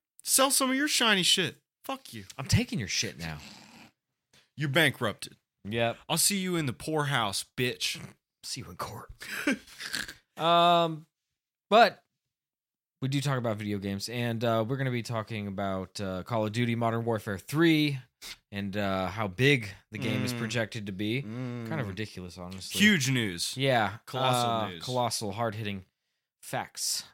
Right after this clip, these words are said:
Speaker 2: Uh, and then we also have, uh, some news about, uh, well, Capcom, they just ain't with the, uh,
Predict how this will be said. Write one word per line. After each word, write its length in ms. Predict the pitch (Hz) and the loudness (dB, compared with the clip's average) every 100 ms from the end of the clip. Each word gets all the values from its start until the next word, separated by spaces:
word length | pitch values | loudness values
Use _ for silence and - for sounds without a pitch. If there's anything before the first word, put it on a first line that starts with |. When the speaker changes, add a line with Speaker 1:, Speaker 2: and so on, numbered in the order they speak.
| _ | _
Speaker 2:
Uh, 380 | 123 135 131 127 | 0 4 4 4
and 180 | 135 147 | 2 0
then 180 | 160 156 | 0 0
we 120 | 156 | 2
also 420 | 170 196 - 170 | 2 2 2 2
have, 480 | 165 165 156 151 139 | 2 4 4 2 0
uh, 160 | 147 139 | 2 2
some 200 | - 147 | 0 -2
news 180 | 151 160 | 0 0
about, 460 | 156 139 135 - | 2 2 0 -4
uh, 300 | 143 131 123 110 104 _ _ - | -4 -2 -2 -4 -12 _ _ -8
well, 180 | 139 131 | -2 0
Capcom, 600 | 131 202 233 170 143 131 - _ _ _ _ _ _ - _ _ _ - | 2 0 2 2 2 0 -8 _ _ _ _ _ _ -20 _ _ _ -8
they 140 | 170 | -6
just 200 | 220 254 226 | -4 -2 0
ain't 200 | 226 165 | 0 2
with 300 | 190 208 - | 2 2 -2
the, 300 | 202 190 185 | -2 0 2
uh, 340 | 180 170 165 | 2 2 0